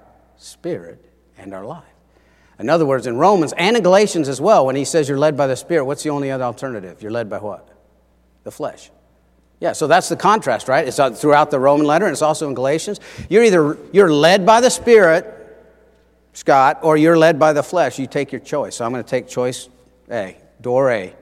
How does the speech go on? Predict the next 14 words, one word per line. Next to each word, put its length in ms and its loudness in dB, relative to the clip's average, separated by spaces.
I'm 120 -4
led 180 -2
by 120 0
the 100 -6
Spirit. 400 -6
And 80 -12
that 100 -6
doesn't 260 -4
negate 400 -4
all 400 0
of 80 -6
those 240 -6
debate 360 -8
statements 580 -20